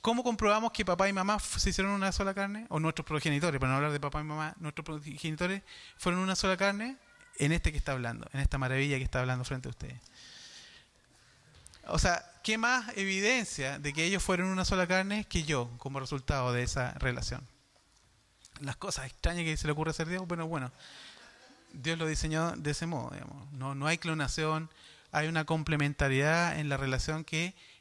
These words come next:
implica más adelante este fruto que va a ser un nuevo, potencialmente un nuevo ser humano. Eh, ¿se entiende? La progenie es esta capacidad de la,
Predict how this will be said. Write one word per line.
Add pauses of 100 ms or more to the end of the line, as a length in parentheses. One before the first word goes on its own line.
(200)
implica
más
adelante
este
fruto
que
va
a
ser (320)
un
nuevo,
potencialmente
un
nuevo
ser
humano. (840)
Eh,
¿se
entiende?
La
progenie
es
esta
capacidad
de
la,